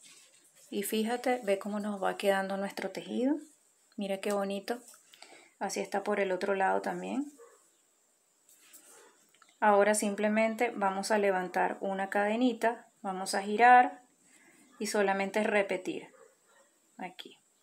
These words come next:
Uno, dos y tres. Lazamos,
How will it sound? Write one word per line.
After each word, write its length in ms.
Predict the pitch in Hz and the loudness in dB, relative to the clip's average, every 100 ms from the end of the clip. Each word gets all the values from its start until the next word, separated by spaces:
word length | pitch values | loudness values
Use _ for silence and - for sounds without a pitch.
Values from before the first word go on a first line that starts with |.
| _ _ _ _ _ _ _ _ _ _ _ _ _ | _ _ _ _ _ _ _ _ _ _ _ _ _
Uno, 720 | 185 185 190 214 247 302 - _ _ _ _ _ - | -8 -6 -4 -2 -2 -2 -10 _ _ _ _ _ -20
dos 840 | 175 180 175 180 196 247 330 - - _ _ _ _ _ _ _ - | -8 -4 -2 -2 0 -2 -6 -12 -18 _ _ _ _ _ _ _ -10
y 180 | 202 196 | -10 -6
tres. 560 | 190 180 - - - - - _ _ - _ _ _ _ - - - - - - - - - _ _ _ - _ _ _ _ _ - - _ | -4 -4 -4 -10 -12 -16 -20 _ _ -20 _ _ _ _ -20 -20 -20 -20 -20 -20 -20 -20 -20 _ _ _ -20 _ _ _ _ _ -20 -20 _
Lazamos, 840 | 208 185 185 208 208 214 262 294 | -4 -4 2 4 6 4 2 -2